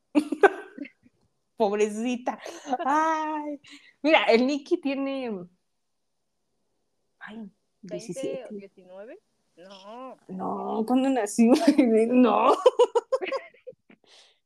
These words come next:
Speaker 1: A ver, si
Speaker 2: Según
Speaker 1: el
Speaker 2: yo
Speaker 1: señor
Speaker 2: tiene diecinueve.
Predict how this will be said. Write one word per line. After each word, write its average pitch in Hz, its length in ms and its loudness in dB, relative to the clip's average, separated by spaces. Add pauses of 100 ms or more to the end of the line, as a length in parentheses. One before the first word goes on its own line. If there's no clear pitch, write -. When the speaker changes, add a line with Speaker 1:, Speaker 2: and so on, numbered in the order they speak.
(200)
Speaker 1:
A - 140 -20
ver, 185 280 -6 (640)
si 285 120 -10
Speaker 2:
Según 302 120 0
Speaker 1:
el 370 40 -6
Speaker 2:
yo 403 60 -4
Speaker 1:
señor 320 220 -2
Speaker 2:
tiene 349 160 -10
diecinueve. 240 840 -12